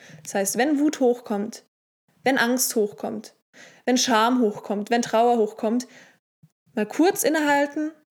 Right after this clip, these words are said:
und einfach diese Emotion erlauben, da zu sein. Und es gibt ein ganz tolles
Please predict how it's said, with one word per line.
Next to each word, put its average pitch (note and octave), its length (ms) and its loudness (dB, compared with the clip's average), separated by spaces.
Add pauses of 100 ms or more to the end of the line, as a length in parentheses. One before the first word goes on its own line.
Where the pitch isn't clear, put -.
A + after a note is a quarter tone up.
(140)
und A#3 100 0
einfach A3+ 280 0
diese A#3+ 280 0
Emotion A#3 680 0
erlauben, G#3+ 460 0
da G#3 280 0
zu - 140 -6
sein. D4 340 -2 (800)
Und A3+ 100 0
es - 160 -2
gibt A#3 220 -4
ein A3 60 0
ganz A#3 460 0
tolles A#3+ 600 0